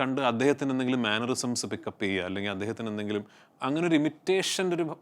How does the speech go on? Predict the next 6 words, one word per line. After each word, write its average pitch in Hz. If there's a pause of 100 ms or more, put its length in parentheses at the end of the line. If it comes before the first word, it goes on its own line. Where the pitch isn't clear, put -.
ഒരു 147
ആവശ്യം 135 (100)
ഈ 127
പോർട്രയലിന് 123
ഇല്ല 117 (420)
എന്ന് 110